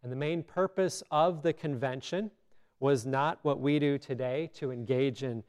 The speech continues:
all the business matters, but the main purpose was to study doctrine, the Word of God.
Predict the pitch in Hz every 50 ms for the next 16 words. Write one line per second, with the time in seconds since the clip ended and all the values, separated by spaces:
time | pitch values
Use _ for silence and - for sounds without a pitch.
0 | - - - _ - _ - 143 139 135 135 123 127 107 - 143 156 143 - 143
1 | 139 135 - - 123 123 120 113 113 113 131 156 185 180 - - - _ _ _
2 | - - - - 139 127 - 139 139 147 151 160 175 185 175 - - - 156 151
3 | - - 147 143 - - - 120 131 131 127 127 127 113 - - - - 127 110
4 | - - - - - - 160 147 151 143 160 160 160 156 - - _ 117 107 -
5 | - 127 131 143 147 - - - - 127 110 98 92 - - - - 131 120 107
6 | 127 135 143 139 135 135 101 - - 123 117 104